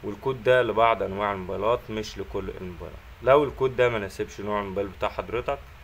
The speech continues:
حضرتك بتسيب لي نوع موبايلك بالتفصيل في خانة الكومنتات تحت، وأنا إن شاء الله في أقرب وقت ممكن هعمل عنه فيديو أو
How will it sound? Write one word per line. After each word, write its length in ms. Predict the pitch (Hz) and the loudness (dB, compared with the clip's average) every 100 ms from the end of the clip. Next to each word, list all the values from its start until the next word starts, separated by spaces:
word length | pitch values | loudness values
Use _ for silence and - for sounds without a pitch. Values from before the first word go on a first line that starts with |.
| - - - | -20 -20 -4
حضرتك 420 | 113 110 131 143 127 | -2 2 2 2 -2
بتسيب 440 | 101 - 120 113 | -6 -8 -6 -6
لي 80 | 104 | -4
نوع 160 | 110 | -2
موبايلك 400 | 110 104 107 104 101 - | -2 0 0 0 -4 -10
بالتفصيل 580 | 98 - 98 - - 104 | -16 -6 -6 -6 -8 -8
في 100 | 95 | -6
خانة 220 | - 107 98 | -4 -4 -6
الكومنتات 520 | 92 98 95 90 110 - | -12 -8 -8 -4 -6 0
تحت، 200 | 143 143 - - - - - | 0 0 -8 -18 -18 -20 -6
وأنا 220 | 113 135 | 0 2
إن 80 | 123 | 0
شاء 220 | - 117 | 0 2
الله 240 | 113 113 110 | 2 4 2
في 140 | 110 | 2
أقرب 380 | - 107 101 92 | 2 2 2 0
وقت 240 | 104 - | -2 -2
ممكن 340 | 98 98 98 95 | -8 -8 -8 -4
هعمل 440 | 101 104 104 95 | -2 0 -2 -6
عنه 420 | 90 92 101 95 92 | -4 -4 -4 -8 -6
فيديو 360 | 113 127 135 151 - - - - - - | -2 -2 -2 -8 -10 -20 -20 -20 -20 -2
أو 240 | - 147 | 4 4